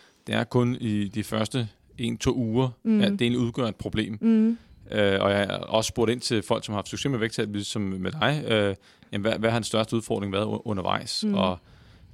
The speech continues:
Speaker 1: øh, og der var sult nede på en, en, en ottende plads.
Speaker 2: Mm.
Speaker 1: At, at det, det var, altså, det var femten procent, der svarede,
Speaker 2: Ja.
Speaker 1: at sult var, var, var en, en udfordring.
Speaker 2: Mm.
Speaker 1: Så der er alle andre ting, der gør, at man ikke, øh, får succes med, med, med vægttabet.
Speaker 2: Mm.
Speaker 1: Øh, motionen, hvordan så den ud? Du sagde, du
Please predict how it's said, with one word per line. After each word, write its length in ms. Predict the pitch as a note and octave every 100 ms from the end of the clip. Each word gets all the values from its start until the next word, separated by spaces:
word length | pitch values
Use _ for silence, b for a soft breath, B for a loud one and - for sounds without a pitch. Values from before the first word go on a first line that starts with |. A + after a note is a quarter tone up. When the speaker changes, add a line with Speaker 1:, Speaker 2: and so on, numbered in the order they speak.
| -
Speaker 1:
øh, 100 | G#2 -
og 80 |
der 60 | F#2
var 100 | A2
sult 240 | A2 B2
nede 120 | G#2+ A2
på 180 | A#2+
en, 180 | G#2 G2
en, 260 | G2+ F#2+ F#2+ -
en 140 | F#2+
ottende 240 | F#2+ G2+ D3
plads. 400 | - G2+ G#3 G#3+
Speaker 2:
Mm. 80 | G3
Speaker 1:
At, 140 | -
at 120 | G#2+
det, 120 | - G#2+
det 120 | A2+
var, 480 | A2+ G#2+ A2 G#2 G2
altså, 260 | A2 -
det 60 | F#2+
var 40 |
femten 300 | G2 A#2 C#3+
procent, 340 | B2 A2 B2 -
der 80 | G#2+
svarede, 340 | F2+ F#2+ G2+
Speaker 2:
Ja. 40 | A#2
Speaker 1:
at 60 |
sult 280 | - B2+ A2+
var, 140 | A2 G#2
var, 140 | G2+
var 160 | G2 G2
en, 140 | F#2 -
en 120 | G#2
udfordring. 500 | B2 A2 - - G#2 G#2+
Speaker 2:
Mm. 260 | A3 A3+ B3+ B
Speaker 1:
Så 140 | - G#2+
der 80 | G2+
er 40 |
alle 120 | A#3
andre 160 | A2 A#2+
ting, 180 | - G#2+
der 60 |
gør, 200 | F#2+ G#2
at 80 | G#2+
man 160 | G2+ G2+ -
ikke, 320 | C3+ D3 C#3 - -
øh, 180 | A2 F#2+
får 140 | A2
succes 340 | F#2+ G#2+ - G#2
med, 240 | G#2+ G2+
med, 160 | G#2+ G#2
med 320 | A2 - G#2+
vægttabet. 480 | G2 F#2+ A#2 G#2+ A2+ B
Speaker 2:
Mm. 280 | G#3 G#3 G3 G3+ B -
Speaker 1:
Øh, 200 | A2+ G#2
motionen, 420 | A#2 G#2+ E3+ F3+
hvordan 240 | D#3 B2 C#3+
så 100 | D#3+
den 160 | C3+
ud? 120 | C#3 C#3
Du 120 | B2
sagde, 160 | C3
du 260 | C#3 B2+ A2+